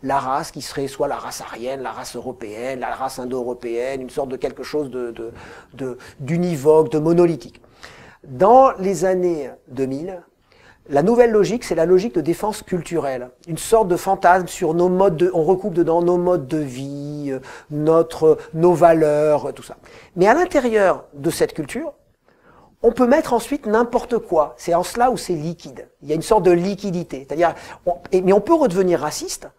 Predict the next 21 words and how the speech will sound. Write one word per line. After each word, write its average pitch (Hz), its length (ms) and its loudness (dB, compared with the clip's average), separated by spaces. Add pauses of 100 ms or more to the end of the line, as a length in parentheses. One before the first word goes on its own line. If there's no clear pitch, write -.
(480)
par, 214 460 2 (320)
euh, 156 80 4
le, 165 200 6
le 165 140 2
biais 208 220 -2
culturel. 208 420 0
C'est 220 100 -4
là 339 120 2
où 254 80 2
le 185 60 4
musulman, 175 600 0
là 160 140 4
aussi, 175 180 -4
est 262 80 -6
très 226 160 -6
pratique. 214 540 -10 (280)
Parce 156 140 -10
qu'on 208 140 0
va 196 120 8
dire 175 440 -2
que, 160 240 0